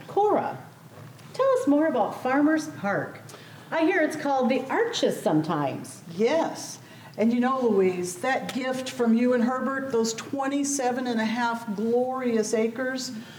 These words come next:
Speaker 2: was and is such a gift to this community. But how did that all come about?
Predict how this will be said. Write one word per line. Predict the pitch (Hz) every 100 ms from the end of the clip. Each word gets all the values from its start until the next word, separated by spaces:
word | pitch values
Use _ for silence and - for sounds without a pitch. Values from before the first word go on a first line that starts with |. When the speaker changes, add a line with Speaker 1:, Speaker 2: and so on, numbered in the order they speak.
| - - -
Speaker 2:
was | 220 269 285 269
and | 269 262
is | 247 254 226 160 -
such | - - 262 262 240 - -
a |
gift | 196 185 208 - -
to | 196
this | 190 -
community. | 233 202 196 196 170 139 - - -
But | - 359 370 - -
how | - 359 392
did | 381
that | 339 339
all | 320 311
come | 320 311
about? | 311 349 330 -